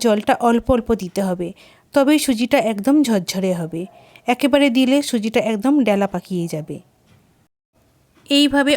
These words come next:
অল্প অল্প করে জল দিতে হবে সুজির মধ্যে আর ক্রমাগত নাড়তে হবে। এইভাবে করলেই তবে সুজিটা একদম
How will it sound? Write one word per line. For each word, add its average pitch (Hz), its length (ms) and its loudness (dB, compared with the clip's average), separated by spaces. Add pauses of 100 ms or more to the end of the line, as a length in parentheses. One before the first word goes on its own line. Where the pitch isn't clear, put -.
(120)
অল্প 220 160 -2 (100)
অল্প 254 140 0 (100)
করে 262 140 0 (120)
জল 196 220 2
দিতে 214 280 -6
হবে 226 180 -2
সুজির 214 340 -8
মধ্যে 208 320 -6 (140)
আর 196 160 -6
ক্রমাগত 208 480 -6 (160)
নাড়তে 185 340 -8
হবে। 160 260 -12 (720)
এইভাবে 269 360 2 (100)
করলেই 240 360 2 (120)
তবে 220 220 0
সুজিটা 220 380 -6 (140)
একদম 190 220 -6